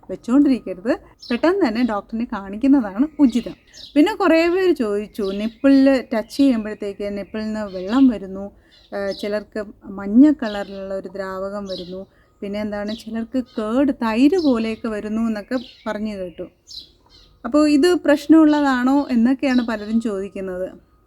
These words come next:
നോക്കൂ, നോർമലായിരിക്കുന്ന ഒരു സ്ഥലത്ത് നിന്ന് ഇങ്ങനെ വെള്ളമൊക്കെ വരിക എന്ന് പറയുമ്പോൾ തന്നെ അത് നോർമൽ അല്ല. എന്നുള്ളത് നമുക്ക് മനസ്സിലായിക്കൂടെ?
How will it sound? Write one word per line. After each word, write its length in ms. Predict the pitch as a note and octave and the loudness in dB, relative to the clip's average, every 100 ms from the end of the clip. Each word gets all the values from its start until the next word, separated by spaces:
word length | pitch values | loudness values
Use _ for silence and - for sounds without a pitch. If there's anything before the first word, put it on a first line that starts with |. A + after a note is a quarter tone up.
| _ - - | _ -20 0
നോക്കൂ, 220 | C4+ C4 C#4+ C#4+ _ _ - - - _ _ _ _ _ _ - C4 | 2 2 0 -2 _ _ -20 -20 -20 _ _ _ _ _ _ 4 6
നോർമലായിരിക്കുന്ന 960 | D4+ F4 G4+ G#4 G4 F#4+ E4 D#4+ F4 E4+ | 6 4 0 -4 -4 -2 -2 2 2 4
ഒരു 100 | D#4+ D#4 | 2 0
സ്ഥലത്ത് 360 | C#4+ C4+ C4+ D4+ | 2 2 2 4
നിന്ന് 140 | C#4+ C#4+ | 6 6
ഇങ്ങനെ 180 | C#4+ D4 | 4 2
വെള്ളമൊക്കെ 500 | B3 B3+ D#4 D4+ C4+ D4 | 2 2 4 2 2 0
വരിക 240 | B3+ B3+ C4+ C#4+ | 0 0 2 4
എന്ന് 120 | D4 | 4
പറയുമ്പോൾ 560 | B3+ B3 C4 C4+ B3+ C4+ C4 | 2 0 2 4 2 0 -2
തന്നെ 200 | A#3+ B3+ C4 | -2 -2 -2
അത് 100 | B3+ C4 _ _ B3+ | -2 -4 _ _ 2
നോർമൽ 380 | C4+ D4 D#4+ D#4+ B3 | 4 6 6 4 4
അല്ല. 220 | C4+ D4 A#3 - - - _ _ _ - | 4 4 2 -4 -20 -20 _ _ _ 2
എന്നുള്ളത് 340 | C#4+ F4+ F4+ | 4 6 4
നമുക്ക് 220 | E4 D4 | 0 2
മനസ്സിലായിക്കൂടെ? 840 | C#4+ B3 A#3 A3+ G#3 G3+ F#3+ F#3 | 4 2 0 -6 -8 -10 -10 -10